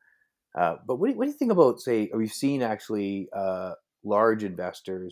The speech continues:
real estate investors, gating their real estate, their funds, and also I've seen some lending funds lately, even just this week, gate theirs. And clients have asked me, or,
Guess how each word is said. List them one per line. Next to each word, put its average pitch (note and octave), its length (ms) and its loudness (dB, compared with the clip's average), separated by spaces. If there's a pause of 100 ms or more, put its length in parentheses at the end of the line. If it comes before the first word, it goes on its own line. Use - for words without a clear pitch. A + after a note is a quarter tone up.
(140)
real G2 120 -4
estate G2 340 -6
investors, F2 440 -14 (320)
gating F#2 400 -10 (120)
their F2+ 180 -10
real F2 180 -10
estate, E2+ 300 -16
their F2 180 -10 (100)
funds, F2 280 -14 (140)
and F#2 160 -6
also F#2 280 -10 (240)
I've F#2 160 -14
seen G2 100 -12
some - 240 -20
lending A2+ 300 -4
funds F2+ 260 -10
lately, E2+ 280 -12
even G#2+ 160 -6
just F2 180 -14
this E2 220 -20
week, G2+ 180 -4 (640)
gate F#2+ 240 -4
theirs. F2+ 480 -2 (420)
And F#2+ 480 -4
clients A#2+ 300 0
have G#2+ 80 -2 (100)
asked - 260 -4
me, G2 80 -6 (180)
or, F#2+ 80 -2